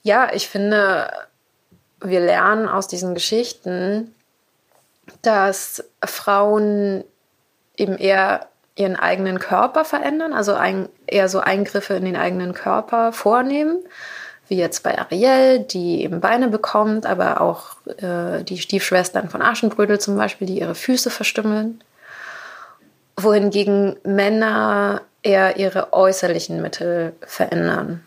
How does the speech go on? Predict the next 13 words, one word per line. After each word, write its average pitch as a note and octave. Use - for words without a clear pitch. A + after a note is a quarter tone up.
und F3+
vergrößern. -
Also F3+
es E3
ist -
kein F#3
direkter F3
Eingriff E3
in E3+
den D#3
eigenen D#3+
Körper. F#3+
Ja, E3+